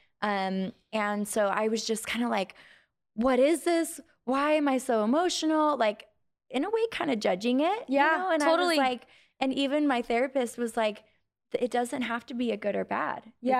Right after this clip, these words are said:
Speaker 1: It's okay. You
Speaker 2: Yeah,
Speaker 1: know, you
Speaker 2: your
Speaker 1: don't"
Speaker 2: body can cry.
Speaker 1: Yes,
Speaker 2: Yeah.
Speaker 1: exactly. And so, but, you know,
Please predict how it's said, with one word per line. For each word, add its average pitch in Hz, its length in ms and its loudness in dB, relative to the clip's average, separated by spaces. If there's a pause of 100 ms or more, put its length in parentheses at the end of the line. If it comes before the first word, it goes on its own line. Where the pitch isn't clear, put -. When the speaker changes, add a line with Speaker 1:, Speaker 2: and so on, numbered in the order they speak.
(320)
Speaker 1:
It's 220 40 2
okay. 294 320 -2 (140)
You 233 100 -2
Speaker 2:
Yeah, 240 300 2
Speaker 1:
know, 226 60 -8
you 247 80 -2
Speaker 2:
your 349 80 4
Speaker 1:
don't" 339 100 2
Speaker 2:
body 320 260 2
can 320 160 -2
cry. 262 500 2
Speaker 1:
Yes, 285 520 0
Speaker 2:
Yeah. 226 440 2
Speaker 1:
exactly. 220 420 -2
And 247 300 -2
so, 247 340 -2 (360)
but, 285 380 2 (320)
you 247 140 2
know, 220 320 -2